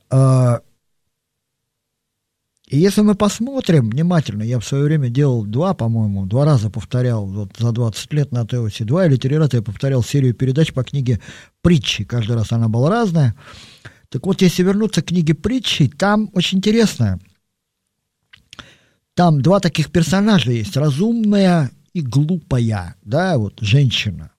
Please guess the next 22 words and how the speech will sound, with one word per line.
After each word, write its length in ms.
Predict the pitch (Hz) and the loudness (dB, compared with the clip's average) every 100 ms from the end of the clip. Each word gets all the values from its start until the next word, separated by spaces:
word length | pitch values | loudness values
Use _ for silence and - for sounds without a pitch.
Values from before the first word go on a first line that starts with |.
| _ _ _ _ _ _ _ | _ _ _ _ _ _ _
Так 260 | 143 147 147 | -2 -2 0
олицетворяет, 880 | 139 123 - 147 160 160 131 - - | 0 0 0 0 2 2 2 -2 -8
э, 40 | |
вот 360 | 120 117 117 117 | -8 -6 -6 -6
этот 240 | 110 95 | -8 -4
образ 260 | 139 123 117 | -2 0 0
женщины, 720 | 120 190 202 - 147 127 101 - - - | 0 0 0 0 0 0 -2 -4 -20 -6
мудрость 580 | 120 147 226 175 147 - | 2 2 4 2 2 0
и 60 | 156 | -2
глупость 600 | 147 156 208 - 98 - | -2 -2 -4 -4 -8 -8
там 320 | 104 92 101 - _ _ _ _ _ 175 | -8 -8 -10 -18 _ _ _ _ _ 0
публично 600 | 156 165 240 - - 120 | 4 4 2 0 -4 -4
выступают. 680 | 107 - 110 - 95 87 - _ _ _ _ _ _ _ _ _ _ _ _ | -6 -8 -8 -8 -12 -12 -18 _ _ _ _ _ _ _ _ _ _ _ _
И 100 | 120 | -4
глупость 420 | 113 185 208 143 | 0 0 2 0
там 200 | 160 123 | 0 0
разнуздана, 1000 | 123 127 135 196 185 160 151 135 117 98 - _ _ _ _ _ | 0 0 0 0 0 0 0 0 -2 -6 -12 _ _ _ _ _
она 200 | 110 123 | -4 -2
публична, 880 | - 131 110 143 175 - - 127 107 | 0 0 2 0 0 -4 -4 -4 -4
она 160 | 101 110 | -4 -4
на 120 | 110 | -4
площадях, 840 | 123 - - 113 147 180 160 - | -4 -4 -4 -2 0 2 0 -4